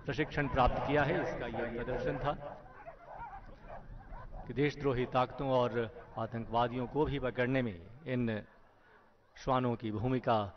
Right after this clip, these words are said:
महत्वपूर्ण रहती है। सुरक्षा बलों ने उसे अपने कैद में लिया। ये घुसपैठिए को चेतावनी दी गई, लेकिन वो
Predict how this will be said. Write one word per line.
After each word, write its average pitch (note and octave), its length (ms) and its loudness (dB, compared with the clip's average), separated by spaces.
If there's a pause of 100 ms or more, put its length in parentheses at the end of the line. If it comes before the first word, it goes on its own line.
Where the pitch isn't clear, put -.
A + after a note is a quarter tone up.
(240)
महत्वपूर्ण A#2+ 640 0
रहती A2+ 500 -4
है। G2 300 -14 (260)
सुरक्षा A2+ 320 -2
बलों B2+ 240 6
ने D#3 120 4
उसे C#3+ 240 2
अपने A2 240 2
कैद C3+ 300 4
में D3+ 100 4
लिया। D3+ 220 2 (1300)
ये G#2+ 320 2 (1600)
घुसपैठिए B2+ 500 2
को A#2 140 4
चेतावनी B2+ 540 4
दी C#3+ 120 6
गई, D#3 220 6 (380)
लेकिन A#2+ 280 4
वो A2+ 220 8